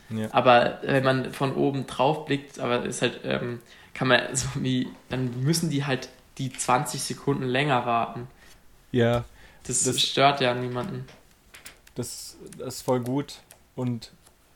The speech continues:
Speaker 1: jeder, der dem das so geht, dass er schnell gestresst ist oder vor allem, was, was vielen Menschen wahrscheinlich so geht,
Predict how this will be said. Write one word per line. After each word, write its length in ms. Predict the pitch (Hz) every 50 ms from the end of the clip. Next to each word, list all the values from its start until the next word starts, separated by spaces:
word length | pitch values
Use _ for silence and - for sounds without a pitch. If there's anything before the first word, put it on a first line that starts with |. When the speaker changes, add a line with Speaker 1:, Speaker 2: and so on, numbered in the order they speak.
| _ -
Speaker 1:
jeder, 380 | 120 113 120 127 123 127 127
der 460 | 117 113 117 113 113 113 110 110 110 - - _ _ - - - _ _ _ _ - - - - - - - _ _ _ -
dem 140 | 123 123 120
das 140 | 113 - -
so 120 | 123 104
geht, 460 | 98 - 113 113 123 139 135 - - - -
dass 220 | 113 110 107 -
er 340 | - - 95 98 95 87 - - - - - -
schnell 300 | - - - 117 110 110
gestresst 580 | 107 104 - - - 127 131 139 - - -
ist 200 | 135 127 120 -
oder 220 | 120 113 110 110 107
vor 280 | - - 110 107 95
allem, 400 | 98 117 131 135 139 143 143 147 151 - _ - - _ _ _ _ _ _ - - _ _ _ _ _ - - _ _ -
was, 440 | - 110 113 110 - - - - - _ _ _ _ _ - - - _ _ _ _ _ _ _ _ _ _ -
was 260 | - 120 110 - - 113 -
vielen 320 | - - 170 160 147 135
Menschen 320 | 123 117 113 110 - -
wahrscheinlich 340 | 117 107 - - 113 110 107 -
so 120 | - 110
geht, 300 | 101 113 120 127 127 -